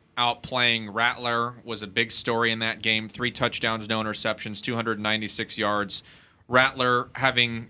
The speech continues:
a rough game, better completion percentage, threw two interceptions, though, and only one touchdown and three hundred four yards. It, it was not a solid game out of him. And Rattler, eight carries for seven yards in terms of his dual threat aspect of it, which was not good.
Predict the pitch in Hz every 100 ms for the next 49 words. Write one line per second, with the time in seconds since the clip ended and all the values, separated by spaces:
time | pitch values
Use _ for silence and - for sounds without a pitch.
0 | - 127 147 147 135 123 123 131 - _
1 | - 123 131 131 120 131 127 123 120 110
2 | 113 110 104 120 - 135 117 110 123 117
3 | 127 101 107 104 101 101 104 98 107 98
4 | - 95 95 92 101 95 95 92 - 95
5 | 90 87 85 - - - - - _ _
6 | 123 123 139 135 117 127 131 120 - 123
7 | 117 113 117 117 113 110 107 113 110 104
8 | 113 120 117 117 117 127 131 - 127 117
9 | 117 - 104 - 113 110 110 110 101 101
10 | 113 110 104 101 104 101 - - 113 104
11 | - 117 117 - - - - - 117 117
12 | - 123 117 - 120 117 123 - 107 101
13 | - - - - 107 104 92 117 135 -
14 | 107 92 90